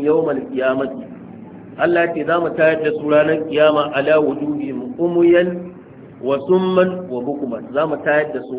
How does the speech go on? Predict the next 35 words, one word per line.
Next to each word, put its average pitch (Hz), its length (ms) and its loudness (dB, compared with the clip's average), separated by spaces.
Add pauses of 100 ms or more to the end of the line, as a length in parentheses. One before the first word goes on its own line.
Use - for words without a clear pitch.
umuyan. 147 400 -2
Me 170 160 0
umuyan? 175 400 -2
Ba 135 80 0
makahu 165 400 -4
ba? 165 160 -2 (720)
Sannan 151 240 -2
wa 147 240 -2
summan. 170 400 -6 (560)
Me 170 240 2
sum? 175 160 -2 (800)
Ba 131 160 0
shi 170 160 0
bane 180 240 2
kuma 170 260 2
wanda 175 300 2
bai 165 160 -2
ji? - 160 -10 (640)
Bukum 185 400 2
shi 175 240 -4
kuma 175 160 2
wanda 185 240 -2
bai 175 160 4
bi, 175 80 2
wanda 175 260 2
bai 170 220 0
iya 175 80 0
magana 160 400 0
ba? 165 80 0 (800)
Allah 165 320 2
sai 160 60 -4
ya 165 80 -4 (100)
ce, 170 80 -2
"Ma'awahum 143 720 -2
jahannam 160 480 -4